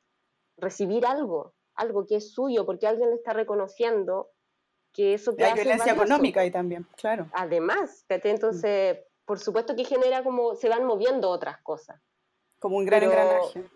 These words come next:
Speaker 2: claro.
Speaker 1: sí, pues, como un sistema gigante de cosas. Sí, yo, yo soy una esperanzada de que al menos, ya que como no existe un sistema que nos ampare, un Estado, que podamos ir moviendo algunas cosas nosotras, pero igual es una pega muy...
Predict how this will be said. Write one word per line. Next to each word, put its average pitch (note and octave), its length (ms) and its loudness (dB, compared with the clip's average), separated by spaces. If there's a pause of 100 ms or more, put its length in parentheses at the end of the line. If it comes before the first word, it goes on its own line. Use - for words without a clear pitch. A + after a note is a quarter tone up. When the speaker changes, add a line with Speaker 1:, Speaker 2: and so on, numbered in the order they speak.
(220)
Speaker 2:
claro. F#3+ 240 -10
Speaker 1:
sí, A3+ 120 0
pues, E3+ 180 0
como F#3+ 180 -4
un G#3 100 2
sistema A3 460 -4
gigante G#3+ 540 -2
de A#3 140 2
cosas. A3+ 380 -4
Sí, B3 240 -2
yo, A3+ 200 2
yo A3+ 260 2
soy B3+ 360 2
una B3+ 180 0
esperanzada B3 760 -2
de D4 100 -4
que C#4+ 100 -4
al B3+ 140 -2
menos, C4+ 680 -2
ya G#3+ 240 -4
que F3+ 340 -6
como D3+ 300 -14
no E3+ 100 -4
existe A3 460 -6
un A3+ 100 0
sistema A3 540 -4
que G#3 80 -2
nos G3+ 200 -4
ampare, F3 400 -6
un E3 80 -2
Estado, F3+ 640 -6 (920)
que G3 100 -2
podamos A#3 320 2
ir B3+ 100 2
moviendo B3 360 2
algunas B3 340 0
cosas A#3 380 -2
nosotras, G3 600 -4
pero F3 220 -2
igual F3+ 360 0
es A#3 120 0
una B3+ 220 -4
pega B3 300 0
muy... C4 1000 -4